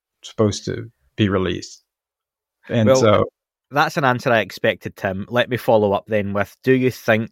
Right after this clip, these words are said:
Speaker 2: or expect we've got a, a good chance of seeing some new footage or,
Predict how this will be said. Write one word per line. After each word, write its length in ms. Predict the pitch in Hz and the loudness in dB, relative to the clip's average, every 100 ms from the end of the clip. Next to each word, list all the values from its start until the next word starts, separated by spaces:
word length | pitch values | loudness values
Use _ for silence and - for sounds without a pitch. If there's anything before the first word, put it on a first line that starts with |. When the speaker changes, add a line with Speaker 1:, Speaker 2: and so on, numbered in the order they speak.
| - | -8
Speaker 2:
or 80 | 104 | -6
expect 680 | - - - 101 101 _ - | -6 -10 -6 -4 -4 _ -6
we've 120 | 98 | -2
got 180 | 110 92 | -2 0
a, 480 | 98 - - - | -4 -6 -20 -6
a 40 | 117 | -4
good 220 | 120 123 | -2 -2
chance 400 | - 110 107 - | -2 -2 -2 -6
of 80 | 104 | -8
seeing 320 | - 107 107 | -4 -2 -2
some 200 | - 101 | -4 -4
new 120 | 101 | -4
footage 540 | - - 113 123 98 - | -4 -6 -2 -2 -2 -12
or, 360 | - 98 98 92 | -4 0 0 0